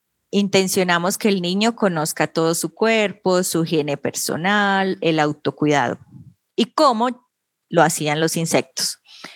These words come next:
En el segundo periodo, entonces, trabajábamos el niño y su entorno más cercano, la familia. Entonces, hacíamos el paralelo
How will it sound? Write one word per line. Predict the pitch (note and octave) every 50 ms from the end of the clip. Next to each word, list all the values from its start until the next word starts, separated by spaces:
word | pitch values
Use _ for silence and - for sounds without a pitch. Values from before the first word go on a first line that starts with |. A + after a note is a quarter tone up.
| - _
En | - F#3+ G#3
el | G3+ G#3+
segundo | - G#3 G3 G#3+ A3+ A3 A3 B3+ B3
periodo, | - C#4+ C#4+ D4 C#4 B3 G#3+ F#3+ F#3 F#3+
entonces, | G3+ G3+ G3 - D3+ D3+ D#3+ - F3+ E3 E3+ F#3+ - - - - _ -
trabajábamos | - F#3 F3+ F3 E3+ F#3+ F#3+ A3 G#3+ G#3 G3 F#3+ F#3+ F#3+ G3+ A3+ B3 B3+ - - _ _ _ _ _ _ _ _ _ _ _ _ _ - _ -
el | G3 G3 G3 G3+
niño | G#3+ A3 A3+ A3 G#3+ A#3+ C4+ D#4+ E4 - _ _ -
y | - F3+ F#3 F3 D#3+
su | - - - - - G3+ G3+ A3+ C4 - - _ _ _ _ _ -
entorno | E3+ F3 F3+ F#3 F3+ - E3+ D#3+ - D#3+ E3
más | E3+ F3 -
cercano, | - F#3 G3+ - - A#3+ G#3 D#3+ D3
la | C#3+ D#3 D3+ D3
familia. | - - - F#3 A#3 A3 D#3 C3+ - - - -
Entonces, | - E3 - - C3+ D3 D#3+ E3
hacíamos | G3 F#3 - - G3 F#3 F#3 G3+ A3+ -
el | G3 F3+
paralelo | - C#3+ C#3 C3+ C3 E3+ G#3 A3 B3 C4+ C#4+ C#4